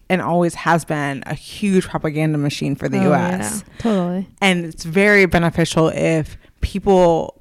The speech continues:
Speaker 1: throughout the world think that most Americans' life look like the life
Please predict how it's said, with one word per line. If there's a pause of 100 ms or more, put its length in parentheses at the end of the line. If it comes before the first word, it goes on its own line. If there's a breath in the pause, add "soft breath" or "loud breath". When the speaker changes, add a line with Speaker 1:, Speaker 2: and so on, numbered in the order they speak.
(140)
Speaker 1:
throughout
the
world
think
that
most
Americans'
life (240)
look
like
the
life